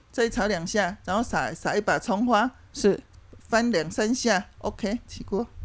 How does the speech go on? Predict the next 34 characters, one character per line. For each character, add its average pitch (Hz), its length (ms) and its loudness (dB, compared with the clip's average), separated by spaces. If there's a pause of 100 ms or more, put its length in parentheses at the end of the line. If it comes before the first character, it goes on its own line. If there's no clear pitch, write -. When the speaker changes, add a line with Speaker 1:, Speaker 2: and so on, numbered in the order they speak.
(300)
Speaker 2:
就 180 120 -2
这 214 80 8
样。 269 120 6
Speaker 1:
从 - 0 -
头 233 220 6
到 247 280 2
尾， 156 180 4 (540)
现 320 220 0
在 277 80 6
我 165 120 2
们 165 120 -4
是 240 120 -4
这 240 120 0
样 220 120 2
子 - 100 -4
一 - 80 -10
步 185 140 -6
个 180 180 -2
步 202 140 2
骤， 185 180 2
一 165 60 -4
个 175 120 -2
步 202 140 -4
骤 190 180 2
讲， 165 220 -4
好 165 100 -4
像 202 300 0 (220)
好 180 160 -2
几 - 120 -12
分 185 240 -4
钟， 180 220 -4
对 202 100 -2
不 151 80 -4
对？ 160 160 -2